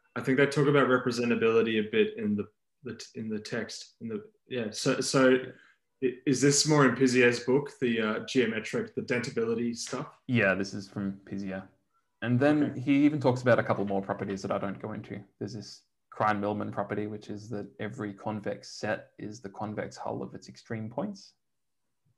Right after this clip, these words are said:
Speaker 1: Yeah, yeah, yeah, Krein-Milman,
Speaker 2: That one.
Speaker 1: yeah, yeah.
Speaker 2: And that's equivalent to Radon-Nikodym property. <laughs>
Speaker 1: <laughs>
Speaker 2: Yeah. It's, it's a
Speaker 1: Oh.
Speaker 2: very geometrically, like, important property.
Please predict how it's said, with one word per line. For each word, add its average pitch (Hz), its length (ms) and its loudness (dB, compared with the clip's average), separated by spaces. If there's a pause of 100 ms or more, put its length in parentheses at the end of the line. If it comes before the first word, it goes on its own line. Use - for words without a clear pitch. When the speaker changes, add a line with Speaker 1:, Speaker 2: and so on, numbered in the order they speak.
Speaker 1:
Yeah, 139 120 6
yeah, 127 160 6
yeah, 117 160 2
Krein-Milman, 117 440 -4
Speaker 2:
That 117 120 0
one. 113 120 -2
Speaker 1:
yeah, 107 80 -4
yeah. 107 40 -4
Speaker 2:
And 117 140 0
that's 123 180 2
equivalent 123 400 2
to 135 80 -4
Radon-Nikodym 127 560 -2
property. 135 380 -4
<laughs> 123 60 -10 (1120)
Speaker 1:
<laughs> 170 640 6
Speaker 2:
Yeah. 110 180 6 (1500)
It's, - 180 2
it's 170 200 0
a 160 40 4
Speaker 1:
Oh. 147 100 2
Speaker 2:
very 135 600 6 (480)
geometrically, 123 800 4
like, 107 280 2
important 104 600 0
property. - 420 -6